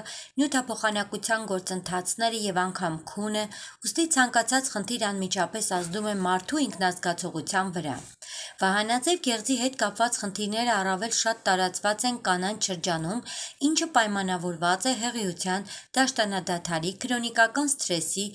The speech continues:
սխալ սննդակարգի և նստակյաց կենսակերպի հետևանքով առաջացած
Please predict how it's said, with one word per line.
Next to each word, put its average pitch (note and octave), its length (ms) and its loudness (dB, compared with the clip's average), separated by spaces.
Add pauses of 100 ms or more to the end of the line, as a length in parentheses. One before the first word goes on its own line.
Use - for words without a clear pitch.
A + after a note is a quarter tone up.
(220)
սխալ D#4+ 400 2
սննդակարգի F3+ 960 -2
և F3 180 -2
նստակյաց A3 640 0
կենսակերպի G3 680 -2
հետևանքով G#3 680 0
առաջացած F#3+ 720 0